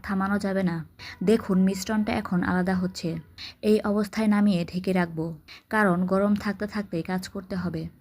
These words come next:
এখন বানাবো নারিকেলের পুর। কড়াইয়ে প্রথমে নারিকেল দিচ্ছি, সাথে দিয়ে দিচ্ছি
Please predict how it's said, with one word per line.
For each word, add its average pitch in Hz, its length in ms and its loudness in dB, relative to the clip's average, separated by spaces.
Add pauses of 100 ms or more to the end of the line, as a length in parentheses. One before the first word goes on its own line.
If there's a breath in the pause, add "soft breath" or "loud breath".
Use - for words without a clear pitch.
এখন 220 360 0
বানাবো 226 360 4
নারিকেলের 208 560 4
পুর। 175 220 0 (500 loud breath)
কড়াইয়ে 226 360 4
প্রথমে 233 400 2
নারিকেল 190 460 2
দিচ্ছি, 190 360 0 (400 loud breath)
সাথে 214 400 -2
দিয়ে 220 200 6
দিচ্ছি 214 320 0